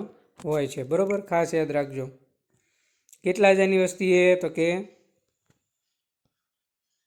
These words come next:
ત્રીસ હજારની વસ્તીએ પ્રાથમિક આરોગ્ય કેન્દ્ર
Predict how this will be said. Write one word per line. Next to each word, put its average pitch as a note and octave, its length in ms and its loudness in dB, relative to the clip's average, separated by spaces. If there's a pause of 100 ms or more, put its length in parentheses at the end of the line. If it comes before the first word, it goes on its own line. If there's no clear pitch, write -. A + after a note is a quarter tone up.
(280)
ત્રીસ G#3+ 260 0
હજારની G3 340 2
વસ્તીએ F#3 640 0 (640)
પ્રાથમિક F3 400 0
આરોગ્ય E3 280 0
કેન્દ્ર D#3+ 420 -2